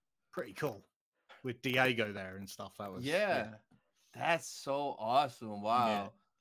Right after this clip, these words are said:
Speaker 2: So the next question is gonna be, what's your favorite show, live action or animated? Only,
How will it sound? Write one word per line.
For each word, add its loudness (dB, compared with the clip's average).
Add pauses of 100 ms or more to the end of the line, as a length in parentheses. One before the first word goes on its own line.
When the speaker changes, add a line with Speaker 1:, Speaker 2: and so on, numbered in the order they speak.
(360)
Speaker 2:
So 0 (580)
the -4
next 2
question 0
is -8
gonna -2
be, 0
what's -2
your -4
favorite 0
show, 0
live 4
action 4
or 0
animated? -4
Only, -2